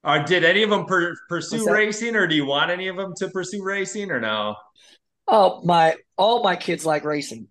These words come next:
Speaker 2: My
Speaker 1: Yeah.
Speaker 2: youngest son, he likes racing. My son, Anson, who's my oldest son, he loves racing,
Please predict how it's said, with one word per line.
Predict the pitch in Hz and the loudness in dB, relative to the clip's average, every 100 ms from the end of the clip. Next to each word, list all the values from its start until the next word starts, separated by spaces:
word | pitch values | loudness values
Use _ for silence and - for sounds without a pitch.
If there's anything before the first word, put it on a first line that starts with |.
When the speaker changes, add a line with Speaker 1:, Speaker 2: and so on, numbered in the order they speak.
| - | -4
Speaker 2:
My | 147 | 0
Speaker 1:
Yeah. | 180 | 4
Speaker 2:
youngest | 226 214 | 4 4
son, | - 165 | 2 -2
he | 160 | 0
likes | 147 160 - | 0 0 0
racing. | 190 196 208 214 - | -4 -2 -2 -2 -6
My | 156 147 | -10 -8
son, | - 175 160 | -4 -6 -4
Anson, | 160 180 175 151 | -6 -6 -6 -8
who's | 151 151 | -6 -6
my | 143 147 139 - | -4 -2 -2 2
oldest | 170 175 147 - | 4 4 2 -2
son, | 196 160 143 - - - - _ _ _ _ | 0 0 -2 -10 -14 -20 -20 _ _ _ _
he | 214 190 | 2 4
loves | 160 170 190 180 151 | 6 6 6 4 2
racing, | 143 139 - 135 147 | -4 -6 -6 -4 -4